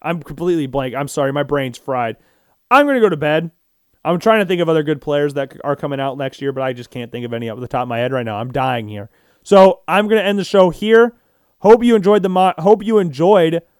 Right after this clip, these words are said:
the N F L draft and the mock draft. So, yeah, hope your team got a player you wanted. If not, I'm sorry. Hopefully they'll pan out for you in the future. If not, I'm also sorry. 'Cause we know, sadly, not all these players will turn out to be amazing players. It's just the reality of football and reality of life in general.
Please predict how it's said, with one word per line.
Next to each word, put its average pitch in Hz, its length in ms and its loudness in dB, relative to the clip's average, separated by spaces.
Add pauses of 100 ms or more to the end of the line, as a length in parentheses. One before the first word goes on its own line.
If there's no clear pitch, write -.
(100)
the 160 100 -2
N 196 80 2
F 180 120 0
L 170 100 2
draft 175 360 0
and 214 180 -4
the 196 40 -2
mock 147 240 -2
draft. 165 340 0 (320)
So, 185 480 4 (340)
yeah, 339 400 -2
hope 220 200 2
your 247 100 -2
team 233 200 -4
got 220 120 2
a 208 60 0
player 214 220 0
you 208 180 -2
wanted. 214 440 0 (200)
If 175 200 0
not, 185 240 0
I'm 175 80 -6
sorry. 202 500 0 (120)
Hopefully 185 280 2
they'll 180 140 2
pan 175 240 -2
out 175 140 -2
for 175 80 -2
you 170 100 2
in 156 40 -4
the 147 60 -8
future. 196 500 -4 (200)
If 170 200 -4
not, 180 340 2 (280)
I'm 135 100 -6
also 120 220 -4
sorry. 104 380 -8 (320)
'Cause 185 140 -2
we 240 120 -2
know, 233 240 4
sadly, 202 560 0
not 185 180 -2
all 190 120 2
these 180 180 -6
players 185 280 0
will 156 80 -8
turn 165 180 -6
out 165 100 -2
to 151 80 -8
be 151 160 -2
amazing 147 380 -6
players. 117 320 -4
It's 117 120 -12
just 127 180 -14
the 127 100 -4
reality 151 500 2
of 131 100 -4
football 107 380 -6
and 104 80 -10
reality 135 360 -2
of 120 120 -8
life 123 240 -6
in 110 100 -10
general. 107 380 -10